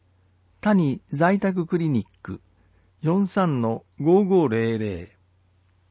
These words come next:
津田ハートクリニック、四七の五六零零。筒井内科クリニック、四三の一七一一。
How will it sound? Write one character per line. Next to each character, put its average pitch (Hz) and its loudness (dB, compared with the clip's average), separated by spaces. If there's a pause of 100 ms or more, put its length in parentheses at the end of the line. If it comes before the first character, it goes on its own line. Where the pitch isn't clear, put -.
(160)
津 - -6
田 208 4
ハ 180 -2
ー - 0
ト 180 -2
ク 175 -6
リ 160 -4
ニ 123 -2
ッ - -20 (140)
ク、 - -16 (400)
四 190 4
七 180 4
の 120 0 (120)
五 180 6
六 190 2
零 113 2
零。 98 -8 (800)
筒 - -2
井 202 0
内 175 2
科 170 -2
ク 170 -2
リ 160 -2
ニ 117 -2
ッ - -20 (160)
ク、 - -16 (540)
四 180 2
三 160 0
の 113 0 (220)
一 202 0
七 180 2
一 123 -2
一。 76 -8